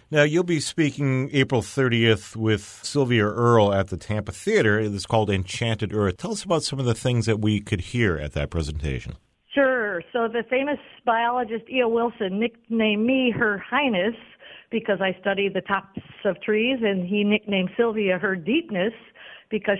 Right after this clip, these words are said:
Speaker 2: she goes down deep in the ocean. And I think this evening conversation will be a bit of our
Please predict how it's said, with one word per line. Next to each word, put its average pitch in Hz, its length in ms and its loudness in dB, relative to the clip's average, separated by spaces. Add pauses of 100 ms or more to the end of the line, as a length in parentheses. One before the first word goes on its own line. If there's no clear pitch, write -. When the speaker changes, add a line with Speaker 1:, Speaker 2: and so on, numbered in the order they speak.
Speaker 2:
she 208 80 -2
goes 190 260 0
down 196 260 -2
deep 202 200 -4
in 202 80 0
the 190 180 0
ocean. 180 640 -2
And 190 240 -4
I 185 80 0
think 220 300 -4 (160)
this 214 160 -4 (160)
evening 220 840 -2 (140)
conversation 220 920 0
will 202 420 0
be 233 200 0
a 220 80 0
bit 240 200 0
of 254 140 -4
our 220 380 -2